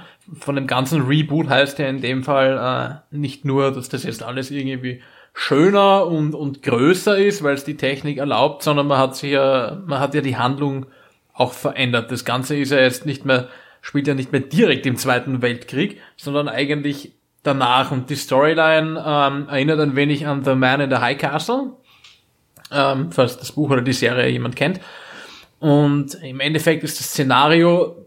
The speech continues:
die Nazis haben den Zweiten Weltkrieg gewonnen, gemeinsam mit den Japanern, und, äh, herrschen mehr oder weniger über den gesamten Erdball. Und der Widerstand, der sich da jetzt organisiert, organisiert sich in den U S A und nicht in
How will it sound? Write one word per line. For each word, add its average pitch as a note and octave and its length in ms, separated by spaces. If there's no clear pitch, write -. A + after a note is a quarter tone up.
die D3+ 80
Nazis F#3 400
haben G3 160
den F3 100
Zweiten C#3+ 440
Weltkrieg C3 500
gewonnen, C#3+ 400
gemeinsam D3 400
mit C#3 160
den C#3+ 100
Japanern, C3 540
und, C#3+ 380
äh, C#3+ 340
herrschen C#3 480
mehr B2+ 100
oder C#3 160
weniger C3+ 300
über C#3+ 180
den C3+ 380
gesamten B2+ 500
Erdball. F3+ 640
Und D#3 640
der C#3 120
Widerstand, F#3+ 600
der F3 80
sich D#3+ 160
da E3 140
jetzt D#3+ 280
organisiert, C#3 840
organisiert C#3 540
sich C3 100
in C#3 60
den C3+ 160
U C#3+ 140
S C#3 100
A B2+ 200
und B2+ 120
nicht C3 220
in B2+ 280